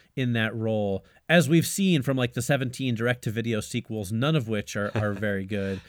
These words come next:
Speaker 2: That's true.
Speaker 1: Um, it takes a special person, I think, to play that role and, and pull it off, and he did it. So that's my number four.
Speaker 2: A great choice, yeah. And they keep trying to make it. I think the latest person rumored to be in is Jason Momoa.
Speaker 1: Yeah.
Speaker 2: That's gonna be in the new Crow, which, uh, doesn't, doesn't really, not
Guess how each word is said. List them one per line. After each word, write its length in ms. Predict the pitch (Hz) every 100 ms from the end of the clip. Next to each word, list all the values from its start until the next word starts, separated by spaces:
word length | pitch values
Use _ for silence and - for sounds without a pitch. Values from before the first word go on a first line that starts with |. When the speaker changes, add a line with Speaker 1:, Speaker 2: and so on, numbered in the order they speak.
| -
Speaker 2:
That's 180 | 104
true. 80 | -
Speaker 1:
Um, 420 | 104 101 98 98 - _
it 140 | 143 -
takes 260 | 156 143
a 60 | 131
special 360 | - 139 - 117
person, 380 | 123 113 -
I 80 | 107
think, 240 | 104 107 -
to 100 | -
play 200 | - 107
that 180 | 101
role 240 | 110 104 101
and, 140 | 98 107
and 160 | 113
pull 220 | - 110
it 80 | 95
off, 260 | 95 92 -
and 140 | 98
he 140 | 95 101
did 180 | 95
it. 140 | 95 -
So 260 | - - 92 _ -
that's 220 | 98 -
my 80 | 110
number 160 | 117
four. 260 | 117 170 - -
Speaker 2:
A 60 |
great 200 | 101 107
choice, 320 | - 113 117
yeah. 80 | 123
And 80 | 117
they 60 | 120
keep 180 | 143
trying 160 | - 135
to 60 | 113
make 260 | 123 135
it. 80 | 110
I 20 |
think 140 | 110 120
the 60 |
latest 320 | 107 110 -
person 360 | - 110 104 104
rumored 200 | 101 98
to 100 | -
be 80 | 107
in 80 | 98
is 100 | 110
Jason 440 | - 107 107 107
Momoa. 460 | 95 95 104 123 120 - _ _ -
Speaker 1:
Yeah. 380 | 120 107 98 90 - _ -
Speaker 2:
That's 120 | 101
gonna 140 | 95
be 100 | 92
in 80 | 90
the 60 | 92
new 140 | 92
Crow, 180 | - 98
which, 280 | 95 - -
uh, 60 |
doesn't, 360 | 92 110 107 110
doesn't 200 | 165 151
really, 240 | 143 127 120
not 180 | 143